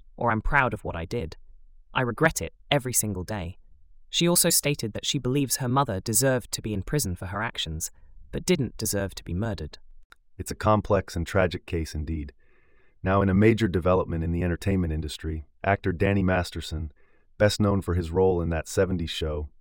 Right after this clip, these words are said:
Speaker 2: has been transferred to a state prison following his conviction for rape.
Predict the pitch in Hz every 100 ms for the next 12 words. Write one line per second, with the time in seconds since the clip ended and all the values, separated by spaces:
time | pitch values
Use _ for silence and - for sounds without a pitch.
0 | _ 85 73 85 - 110 110 - 87 82
1 | 85 - - 98 - - 98 82 80 -
2 | 85 90 82 80 - 82 85 - 85 76
3 | 73 71 71 -